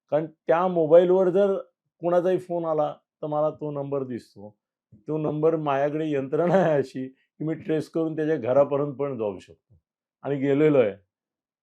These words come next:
ज्या वेळेला मला असं वाटलं की यांनी काहीतरी वेडावाकडा आपल्याला फोन केला आहे, त्यावेळेला त्यानं नुसता नंबर नाही शोधला,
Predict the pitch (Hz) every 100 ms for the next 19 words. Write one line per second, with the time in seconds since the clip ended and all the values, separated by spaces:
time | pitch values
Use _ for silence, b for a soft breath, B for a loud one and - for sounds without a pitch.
0 | _ 101 110 117 123 120 117 117 123 117
1 | 104 110 113 110 113 110 107 107 107 104
2 | 107 107 107 107 101 107 107 104 104 101
3 | 107 104 95 104 101 107 110 104 - 117
4 | 107 104 117 120 120 110 90 95